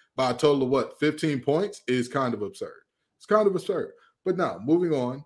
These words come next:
to the Florida State and Miami game. I said that this season and this game will be about what Miami plays like in the first half, 'cause we know what they'll do in the second half.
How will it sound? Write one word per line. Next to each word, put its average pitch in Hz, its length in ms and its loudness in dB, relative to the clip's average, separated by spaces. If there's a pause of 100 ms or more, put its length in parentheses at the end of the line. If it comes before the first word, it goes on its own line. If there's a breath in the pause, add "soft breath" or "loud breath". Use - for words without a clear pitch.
to 143 120 4
the 139 100 0
Florida 135 320 2
State 120 420 0 (280)
and 127 120 0
Miami 127 420 2
game. 104 340 -6 (360)
I 151 200 6
said 156 500 6
that 113 180 0
this 156 280 0
season 131 520 -4 (100)
and 113 160 -6
this 151 200 2
game 131 440 0
will 117 120 -2
be 131 180 2
about 113 440 -2
what 151 320 2
Miami 143 440 -2
plays 131 400 2
like 120 340 -4
in 139 140 0
the 117 80 0
first 160 300 4
half, - 100 -10 (220)
'cause 151 160 -4
we 262 120 4
know 185 160 4
what 120 160 2
they'll 110 140 0
do 104 220 -4
in 95 80 -10
the 92 60 -14
second 98 280 -12
half. 131 320 -4